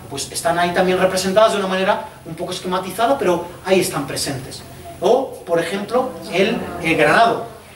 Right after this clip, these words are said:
¿Eh? Tenemos el granado con esta forma tan característica. Estas dos hojas también serían del granado. ¿Eh? Es, eh, una hoja, eh, pues, eh,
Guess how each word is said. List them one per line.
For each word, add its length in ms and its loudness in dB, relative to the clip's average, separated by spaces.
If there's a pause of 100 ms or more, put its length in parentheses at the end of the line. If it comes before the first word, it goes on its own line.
¿Eh? 100 -4
Tenemos 320 -4
el 100 0
granado 600 4
con 100 -8
esta 180 -6
forma 320 0
tan 120 0
característica. 760 2
Estas 260 -4
dos 180 4
hojas 260 2
también 260 -2
serían 480 0 (300)
del 180 4
granado. 440 4
¿Eh? 680 0
Es, 200 -2
eh, 360 4 (120)
una 200 2
hoja, 340 0 (220)
eh, 580 2
pues, 240 0
eh, 280 4